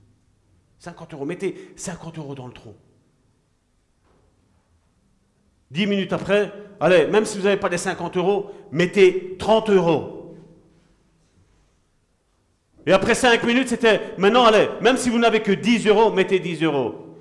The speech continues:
Vous savez comment Salvatore appelle ça ? Tout est filmé, je n'ai pas peur. Ça s'appelle de la manipulation, ça. Et le peuple de Dieu est manipulé.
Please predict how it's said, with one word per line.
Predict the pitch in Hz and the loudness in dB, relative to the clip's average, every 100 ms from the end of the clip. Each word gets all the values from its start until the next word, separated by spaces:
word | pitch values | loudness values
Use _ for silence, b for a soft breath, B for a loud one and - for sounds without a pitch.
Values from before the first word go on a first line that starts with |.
| B | B
Vous | 160 | -8
savez | 160 240 | -4 -2
comment | 226 208 | -2 -2
Salvatore | 196 175 170 180 | -2 -2 -2 -2
appelle | 156 151 | -4 -4
ça ? | 143 220 220 - - _ _ _ _ _ _ _ _ _ _ _ _ _ _ | -6 -8 -8 -20 -20 _ _ _ _ _ _ _ _ _ _ _ _ _ _
Tout | 196 | -8
est | 202 | -8
filmé, | 180 180 151 | -6 -6 -6
je | |
n'ai | 127 | -8
pas | 123 | -12
peur. | 120 110 - - b b | -10 -12 -12 -20 b b
Ça | - | -18
s'appelle | 107 110 104 | -16 -14 -12
de | 95 | -12
la | |
manipulation, | 95 110 101 95 87 - 87 | -12 -12 -14 -16 -18 -20 -20
ça. | _ _ _ _ _ _ _ _ - | _ _ _ _ _ _ _ _ -12
Et | |
le | 113 | -8
peuple | 110 - 226 220 | -8 -4 -4 -4
de | 139 | -6
Dieu | 131 117 117 - | -8 -8 -12 -12
est | 104 | -14
manipulé. | 101 110 110 104 - 82 82 | -12 -10 -10 -12 -16 -20 -20